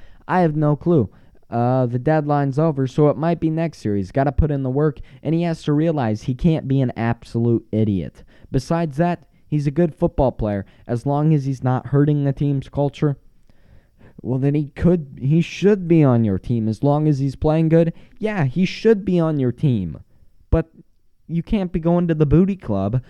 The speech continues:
when it's, it's what? covid nineteen out, so to speak, when it's raining coronavirus, when you have to abide by these rules, when you can't get this virus serious or not, depending on how you feel. It doesn't matter. It's transmissible,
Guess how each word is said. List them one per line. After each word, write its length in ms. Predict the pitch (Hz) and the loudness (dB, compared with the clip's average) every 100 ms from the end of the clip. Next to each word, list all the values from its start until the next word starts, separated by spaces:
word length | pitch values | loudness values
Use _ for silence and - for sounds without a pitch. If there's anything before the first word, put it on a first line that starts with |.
| 117 | -12
when 320 | - 127 135 | -2 2 2
it's, 440 | 135 135 - - _ _ - | 2 0 -4 -20 _ _ -6
it's 260 | 139 139 - | -4 -2 -2
what? 400 | 180 156 - - - - | -2 -2 -6 -14 -16 -4
covid 480 | - 180 170 156 151 | 2 4 4 2 2
nineteen 760 | 151 147 143 - 185 175 160 | 0 0 -4 0 2 4 4
out, 240 | 104 85 - | 2 0 -4
so 240 | - 107 | -2 0
to 100 | 98 | 0
speak, 380 | - - 113 - | -2 -2 -2 -2
when 100 | 127 | -4
it's 160 | 131 | -2
raining 560 | 127 123 143 151 147 147 | -2 0 2 0 -2 -4
coronavirus, 1000 | 131 135 151 151 143 101 90 87 104 - - - - | -2 2 4 6 4 4 2 2 2 0 -8 -18 -10
when 220 | 113 123 | -2 2
you 80 | 120 | 4
have 260 | 127 143 | 4 0
to 180 | 143 151 | 0 2
abide 380 | 139 127 123 131 | 4 4 2 0
by 140 | 131 | 0
these 260 | 135 131 110 | 0 -2 -2
rules, 180 | 110 104 165 147 | -2 -4 -8 -2
when 180 | 151 143 | 0 2
you 80 | |
can't 340 | 127 170 165 - | 2 2 0 0
get 220 | 139 135 | -4 -2
this 160 | 127 104 | -2 -2
virus 480 | 117 120 120 110 | -2 0 0 -2
serious 560 | - - 190 190 170 - | -6 -4 2 2 2 0
or 80 | 156 | -4
not, 300 | 151 147 - | -4 -6 -6
depending 420 | 127 - 180 160 | -2 0 0 0
on 140 | 139 | -2
how 100 | 156 | -2
you 160 | 147 147 | 0 0
feel. 260 | - 170 151 202 160 | 2 2 2 -2 -2
It 100 | 180 | 2
doesn't 300 | 202 175 131 | 4 4 2
matter. 500 | 156 190 156 120 127 - - - | 0 2 2 2 0 -12 -10 -2
It's 180 | 139 | -2
transmissible, 1300 | - - 170 185 170 143 175 226 - 165 120 110 135 | -2 -6 -4 -2 -2 -2 -2 -2 -2 -2 -2 -4 -6